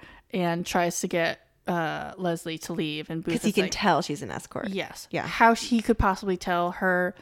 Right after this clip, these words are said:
Speaker 1: being any different than the rest of the wowomen there, I don't
Speaker 2: They
Speaker 1: know.
Speaker 2: all looked exactly the
Speaker 1: They
Speaker 2: same.
Speaker 1: all are tall, thin, attractive white ladies.
Speaker 2: Yeah.
Speaker 1: <laughs> So, I don't get it. But, um,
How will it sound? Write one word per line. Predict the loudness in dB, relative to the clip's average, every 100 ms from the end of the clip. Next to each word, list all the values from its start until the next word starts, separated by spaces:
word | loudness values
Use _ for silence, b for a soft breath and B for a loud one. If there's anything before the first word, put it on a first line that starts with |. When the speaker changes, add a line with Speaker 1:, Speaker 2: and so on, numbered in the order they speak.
| b
Speaker 1:
being | -4 -2
any | -4
different | -4 -2 -2 -2
than | -4 -2
the | -2
rest | -4 -2 0
of |
the | 4
wowomen | 6 6
there, | 6 4 2
I | -2
don't | -4 4
Speaker 2:
They | 6 8
Speaker 1:
know. |
Speaker 2:
all | 10 8
looked | 8 -2
exactly | -4 -2 -2 -2
the | 2
Speaker 1:
They | 2
Speaker 2:
same. | 4
Speaker 1:
all | 2 4 4
are | 2 -4 -8 -12 -16 _ _
tall, | 2 6 6 6 4 0
thin, | -6 0 2 2 -2
attractive | -4 -4 -4 -4 -6 -6
white | -10 -10
ladies. | -10 -6 -2 0 0 2
Speaker 2:
Yeah. | 0 0
Speaker 1:
<laughs> | -14
So, | -6 -6 -6 -10
I | -4
don't | -4 -4
get | -12
it. | _ _ -20 b b b _
But, | -4 -4 -4
um, | -6 -6 -8 -10 -14